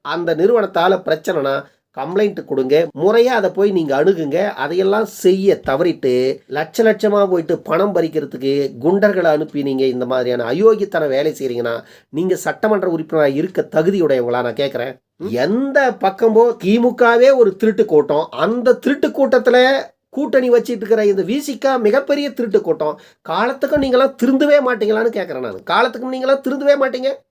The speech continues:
ஒரு இடத்த விட மாட்டீங்க. ஓ, எந்த ஒரு நிறுவனமும் தமிழ்நாட்டுல தொழில் செய்ய பயப்படுறான் அப்படின்னா அதுக்கு காரணம் என்ன? இவனுங்களுக்கு லஞ்சம் கொடுத்து அவனுங்களால சமாளிக்க முடியல.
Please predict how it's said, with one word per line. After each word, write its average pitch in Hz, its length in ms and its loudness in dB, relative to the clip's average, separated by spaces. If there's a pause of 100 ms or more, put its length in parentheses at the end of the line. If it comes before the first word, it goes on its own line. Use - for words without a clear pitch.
(160)
ஒரு 330 760 2
இடத்த 285 360 2
விட 277 160 2
மாட்டீங்க. 214 420 0
ஓ, 208 140 2
எந்த 247 760 2
ஒரு 254 260 2
நிறுவனமும் 233 520 2
தமிழ்நாட்டுல 180 1040 0 (200)
தொழில் 294 440 -4
செய்ய 269 320 2
பயப்படுறான் 233 600 0
அப்படின்னா 214 200 0
அதுக்கு 202 280 -2
காரணம் 220 360 0
என்ன? 196 380 -2 (380)
இவனுங்களுக்கு 240 640 0
லஞ்சம் 262 580 0
கொடுத்து 269 320 -2
அவனுங்களால 262 400 0
சமாளிக்க 311 640 -2
முடியல. 190 300 -2